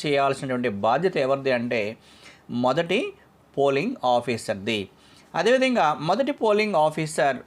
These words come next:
వచ్చినటువంటి ఓటర్ యొక్క సీరియల్ నెంబర్ని మరియు పేరుని చదివి వినిపించడం కూడా జరుగుతుంది. మొదటి పోలింగ్ ఆఫీసర్ వచ్చేసి వచ్చినటువంటి ఓటర్ని అసలైనటువంటి ఓటరా కాదా అనేది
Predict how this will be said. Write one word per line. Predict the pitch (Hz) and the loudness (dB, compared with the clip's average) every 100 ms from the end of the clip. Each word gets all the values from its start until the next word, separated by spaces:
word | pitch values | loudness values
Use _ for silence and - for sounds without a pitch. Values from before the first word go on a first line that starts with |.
| 131 | -4
వచ్చినటువంటి | 160 233 240 226 208 190 | -2 0 0 0 0 0
ఓటర్ | 147 131 170 185 | 2 2 2 2
యొక్క | 165 156 143 131 | 0 2 2 2
సీరియల్ | 127 - 160 160 151 | 0 -4 -2 0 0
నెంబర్ని | 139 139 139 143 151 | -2 -2 -2 -2 -8
మరియు | - 123 123 | -2 0 0
పేరుని | 110 143 143 156 160 120 113 - - - - _ _ - | 0 0 0 0 -2 -2 -4 -8 -18 -20 -20 _ _ -2
చదివి | 151 190 165 131 135 | 0 2 2 2 0
వినిపించడం | 139 156 160 151 143 127 | -4 -2 -2 -2 -2 0
కూడా | 123 135 285 403 - 127 | 0 0 0 -2 -10 -4
జరుగుతుంది. | 127 120 107 107 101 107 98 - _ _ _ _ _ _ _ _ - | -2 -2 -4 -6 -4 -4 -4 -8 _ _ _ _ _ _ _ _ -10
మొదటి | 139 147 175 247 269 269 | -2 0 2 2 0 -2
పోలింగ్ | - - 190 196 202 151 | -4 0 2 2 0 2
ఆఫీసర్ | 151 156 170 160 156 | 2 4 0 0 0
వచ్చేసి | 139 135 135 - 151 123 123 - _ _ _ 127 | 0 0 -4 0 0 0 -2 -10 _ _ _ -2
వచ్చినటువంటి | 156 165 226 208 202 196 | -2 0 0 2 2 2
ఓటర్ని | 185 117 139 160 165 156 160 123 117 - _ _ _ _ _ _ _ _ _ - | -2 0 2 2 2 -2 -2 -2 -2 -6 _ _ _ _ _ _ _ _ _ -2
అసలైనటువంటి | 143 - 202 208 196 190 190 | 0 2 2 2 4 2 2
ఓటరా | 170 139 160 165 165 160 | 2 4 2 2 2 2
కాదా | 156 135 143 143 | 2 2 4 4
అనేది | 139 131 131 139 113 | 2 0 2 0 0